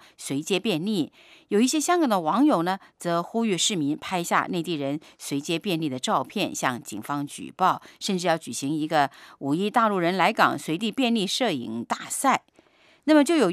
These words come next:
内地游客跟香港市民认为，有一些内地游客行为不文明是个别的现象，是很正常的。但是中港两地都有人把个别事件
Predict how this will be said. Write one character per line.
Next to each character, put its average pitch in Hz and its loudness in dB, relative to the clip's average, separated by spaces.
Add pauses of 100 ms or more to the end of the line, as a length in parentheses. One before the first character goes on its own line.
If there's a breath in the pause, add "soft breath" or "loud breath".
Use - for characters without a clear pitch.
内 277 2
地 247 2
游 196 2
客 247 -2
跟 233 0
香 240 2
港 156 -2
市 - -4
民 165 2
认 202 2
为， 151 -2 (240 loud breath)
有 165 2
一 220 2
些 330 0
内 330 4
地 262 -2
游 190 2
客 254 0
行 220 -4
为 226 0
不 226 -4
文 180 0
明 190 0
是 214 -4
个 262 0
别 156 0
的 190 -6
现 226 -2
象， 151 0
是 - -6
很 - -10
正 180 -4
常 - -10
的。 160 -4 (440 soft breath)
但 202 2
是 185 -2
中 202 -4
港 165 0
两 - -8
地 170 -6 (220 soft breath)
都 180 -2
有 160 0
人 139 -4
把 - -8
个 - -8
别 147 -4
事 160 -6
件 160 -4